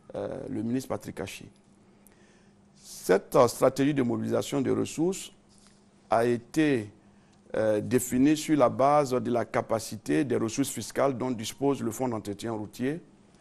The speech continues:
Et récemment, le gouvernement, pour joindre l'acte à la parole, puisqu'il fallait allouer des ressources suffisantes pour que les banques fassent confiance à notre structure.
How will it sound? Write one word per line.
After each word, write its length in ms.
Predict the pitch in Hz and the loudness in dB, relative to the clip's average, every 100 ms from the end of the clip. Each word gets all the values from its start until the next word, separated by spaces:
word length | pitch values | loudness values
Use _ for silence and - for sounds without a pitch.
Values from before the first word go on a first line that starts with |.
| - - | -14 -4
Et 140 | 113 | 0
récemment, 500 | 113 110 117 127 147 | 0 0 0 2 2
le 120 | 131 | 0
gouvernement, 600 | 113 113 120 120 139 151 | -2 -2 -2 0 0 -2
pour 360 | - 117 113 113 | -6 -6 -6 -6
joindre 280 | 113 143 123 | -4 -4 -2
l'acte 220 | 127 - | -2 -2
à 80 | 107 | -4
la 140 | 107 | -4
parole, 400 | - 87 135 156 | -6 -4 -2 -4
puisqu'il 1200 | - 117 - 127 113 - - _ _ _ - 101 | -8 -12 -6 -4 -4 -8 -20 _ _ _ -10 -6
fallait 580 | - 110 127 131 110 - - _ | -2 2 4 4 4 -2 -10 _
allouer 420 | 107 110 113 127 | 0 0 0 0
des 140 | 120 117 | 2 0
ressources 600 | 113 107 - - 139 120 | -2 -4 -12 -2 0 0
suffisantes 580 | - 110 110 110 143 143 | -4 -8 -4 -2 -2 -4
pour 160 | 110 | -6
que 80 | 127 | -2
les 160 | 117 107 | -2 -2
banques 320 | 113 135 131 - | -4 -6 -8 -16
fassent 320 | - 123 117 | -6 -4 -4
confiance 440 | - 104 110 120 101 | -6 -8 -8 -8 -6
à 60 | |
notre 200 | 107 110 | -6 -8
structure. 480 | - 98 - 135 180 | -10 -14 -6 -6 -6